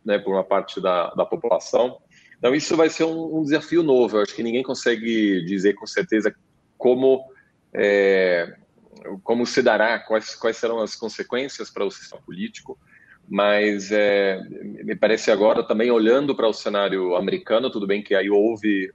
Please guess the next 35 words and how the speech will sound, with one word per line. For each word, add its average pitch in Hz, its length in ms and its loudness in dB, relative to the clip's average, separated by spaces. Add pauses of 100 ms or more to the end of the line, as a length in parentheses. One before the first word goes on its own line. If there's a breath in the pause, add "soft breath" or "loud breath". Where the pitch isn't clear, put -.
é, 90 260 -4 (320)
violência 101 560 0
política - 720 -4 (340)
na 90 100 0
transição, 98 720 -2
né? 104 160 -2
Foi 95 180 -4
uma, 85 520 -2
não 98 180 2
foi 104 240 0
uma 98 100 2
transição 90 540 -4
pacífica. - 720 -6 (960 soft breath)
É, 95 320 2
eu, 127 180 2
eu 120 160 4
acho 120 180 -2
que, - 60 -4
no 120 100 2
fundo, 135 540 -2
se - 300 -6
o 127 40 -2
Bolsonaro 110 400 2
perder, 90 600 0
e 92 160 -4
mesmo 127 400 0
se - 140 0
ele 113 120 4
aceitar 104 500 0
a 95 40 0
derrota 95 380 0
no 95 120 -4
dia 90 160 0
da 90 80 2
eleição 104 560 0